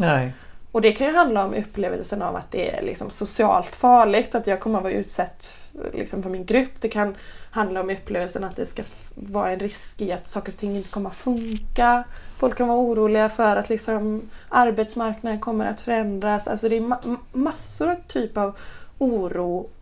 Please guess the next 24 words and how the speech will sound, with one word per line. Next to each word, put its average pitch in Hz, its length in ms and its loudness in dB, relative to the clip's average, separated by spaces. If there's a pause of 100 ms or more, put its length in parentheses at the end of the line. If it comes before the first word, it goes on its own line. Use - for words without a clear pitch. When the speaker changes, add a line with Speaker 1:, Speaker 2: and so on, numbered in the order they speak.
(320)
Speaker 2:
eh, 185 280 -4
och 196 140 -4
föreställningar 180 640 2
som 196 260 -6
folk 214 240 0
kan 202 120 -6
ha 349 420 2
om 220 240 0
liksom, 202 460 -4 (540)
eh, 185 440 -4 (240)
de 208 200 4
risker - 540 -2
som 226 280 0
det 214 80 0
innebär 180 600 -2
att - 260 -10
förändra 220 680 -2
läget 202 460 -2
som 190 160 -10
det - 80 -12
är - 120 -10
nu. 247 200 -2
Speaker 1:
Mm. - 520 -10 (400)
Speaker 2:
Ehm, 202 600 -8